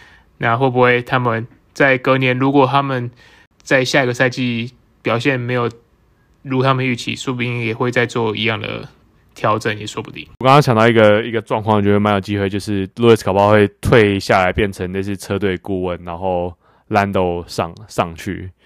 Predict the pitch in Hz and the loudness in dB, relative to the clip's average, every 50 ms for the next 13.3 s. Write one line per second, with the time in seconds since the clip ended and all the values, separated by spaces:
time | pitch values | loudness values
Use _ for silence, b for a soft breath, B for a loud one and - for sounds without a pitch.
0 | b b b b b b b - 113 110 117 117 110 104 110 110 107 107 151 175 | b b b b b b b -6 0 2 4 4 2 2 0 -4 -4 -2 2 4
1 | 190 196 190 156 135 - 131 143 - 160 170 170 180 170 143 - - 139 120 117 | 6 6 6 6 4 2 -2 -6 -4 0 2 4 4 4 2 0 -6 -8 -6 -6
2 | 123 117 131 135 - 160 135 123 117 110 120 123 120 107 101 107 104 107 - 113 | -2 0 0 2 2 0 0 2 2 4 4 4 4 4 2 -2 -2 -2 -2 -2
3 | 110 107 104 - 113 107 110 110 - - 113 110 107 - - 113 110 - - 123 | -4 -4 -4 -2 -2 0 0 0 2 2 0 0 0 -2 -4 -4 -4 -4 -4 -4
4 | 104 95 101 101 - 113 110 107 101 101 b b b b b b b b b b | -4 -4 -6 -6 -4 -4 -4 -4 -4 -6 b b b b b b b b b b
5 | _ - 135 139 139 135 - 127 110 101 104 113 120 117 131 143 120 113 139 131 | _ 2 4 4 4 2 0 -2 -2 -2 -4 -8 -4 -2 -2 -2 -2 2 4 4
6 | 113 104 101 - _ - 143 151 151 - 131 110 104 101 - - 104 101 98 101 | 4 4 2 -2 _ 2 2 2 2 0 0 -2 -2 -4 -6 -6 -6 -4 -4 -4
7 | 101 101 98 - - 101 95 95 92 101 95 92 101 98 101 110 107 104 101 98 | -4 -6 -8 -6 -2 -2 0 0 2 0 0 0 0 0 2 2 4 4 2 0
8 | b b b b b b - - 123 123 120 120 - _ _ _ _ _ _ _ | b b b b b b 2 6 8 8 8 6 2 _ _ _ _ _ _ _
9 | _ - - 147 131 117 113 101 101 - 104 95 95 104 104 110 110 - 131 117 | _ -8 -6 -6 -4 -4 -4 -6 -4 -4 -4 -4 -4 -6 -6 -6 -4 -2 -2 -2
10 | 107 - - 117 110 107 101 101 101 - - 110 107 107 101 107 104 101 98 98 | -2 -2 -2 0 0 0 -2 -2 -6 -6 -2 0 0 2 2 0 0 0 -2 -2
11 | 90 101 98 95 95 101 - 120 110 98 113 107 98 - - 104 95 92 - 107 | -2 -2 -2 -2 -4 -2 0 0 0 2 0 -2 -2 0 0 0 0 2 0 0
12 | 92 85 87 b b b b b b - 113 107 110 113 117 123 123 156 143 131 | -2 -2 -6 b b b b b b -6 -2 2 4 6 6 6 6 4 6 6
13 | 123 113 - 139 139 123 | 6 6 4 2 0 0